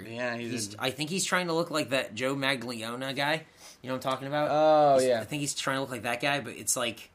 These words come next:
Speaker 2: I love that Corey Graves keeps making fun of him.
Speaker 1: <laughs>
Speaker 2: Yeah, last week he gave me a card that just said his name, and it just, the profession was drifter.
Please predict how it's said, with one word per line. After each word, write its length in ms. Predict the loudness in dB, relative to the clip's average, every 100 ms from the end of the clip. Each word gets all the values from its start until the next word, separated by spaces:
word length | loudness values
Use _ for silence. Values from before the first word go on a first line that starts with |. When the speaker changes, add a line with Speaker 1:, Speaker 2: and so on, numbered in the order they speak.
| _ _ _ _ _ _ _ _
Speaker 2:
I 160 | 10 10
love 300 | 10 6 4
that 160 | 0 0
Corey 260 | 0 0
Graves 320 | 2 0 0
keeps 220 | -2 -4 -4
making 260 | -4 -6
fun 220 | -6 -6
of 240 | -4 -6 -6
him. 200 | -4 -6 -8
Speaker 1:
<laughs> 100 | -2
Speaker 2:
Yeah, 280 | 6 8 10
last 260 | 8 6 4
week 80 |
he 100 | 0
gave 180 | 0 0
me 100 | -2
a 40 | 0
card 340 | 2 2 2
that 120 | -4
just 180 | -2 0
said 120 | 0
his 180 | 0 -2
name, 380 | -2 -4 -4 -10 _ _
and 140 | -8 -6
it 120 | -6
just, 240 | -6 -4 -6
the 80 | -8
profession 560 | -8 -4 -2 -2 -6
was 160 | -8 -10
drifter. 560 | -4 -2 -2 -4 -8